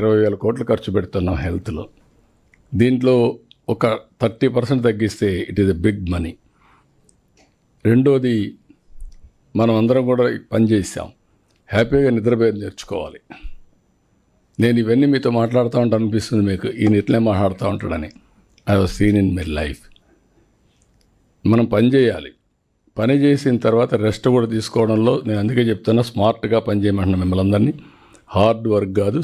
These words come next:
స్మార్ట్ వర్క్ చేయండి. Everything is available. If you do smart work, you will win the game.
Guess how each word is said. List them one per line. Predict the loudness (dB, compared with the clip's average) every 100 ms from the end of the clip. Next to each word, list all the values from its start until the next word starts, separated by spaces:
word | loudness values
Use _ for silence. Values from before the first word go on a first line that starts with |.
| -4
స్మార్ట్ | 0 0 0 -4
వర్క్ | -4 -4
చేయండి. | 0 0 -2 -4 -12 _ _ _ -2
Everything | -2 2 2 2 0 0 0
is | 2
available. | 2 2 2 -2 -6 -10 _ _ _ _ -6
If | 0
you | 0 2
do | 2 0
smart | -2 -2 0 0
work, | 2 -2 -10 _ _ _ _ _ _ _ _
you | -2
will | 0 2
win | 2 2 2
the | 2 -2 -8 -20 _ -16 -6 0
game. | 2 0